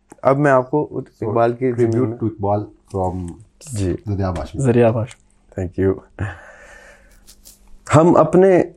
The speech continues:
Speaker 1: ऐब धोकर दिल तुम्हारे हाथ में देते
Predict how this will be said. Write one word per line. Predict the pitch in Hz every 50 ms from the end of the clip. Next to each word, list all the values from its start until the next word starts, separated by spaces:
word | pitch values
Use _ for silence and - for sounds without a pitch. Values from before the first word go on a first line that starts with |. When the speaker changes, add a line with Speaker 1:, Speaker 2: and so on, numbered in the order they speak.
| -
Speaker 1:
ऐब | 120 127 135 147 160 165 160 135 - - -
धोकर | 110 107 104 95 101 120 139 156 160 160 160 127 110 92 92 - _ _ _ _ _ _ _ _ -
दिल | 92 98 98 120 139 139 135 120 104 - _ -
तुम्हारे | 120 107 98 101 104 107 113 110
हाथ | 107 95 98 92 95 95 - -
में | 104 101 98 92
देते | 87 90 85 - - 90 85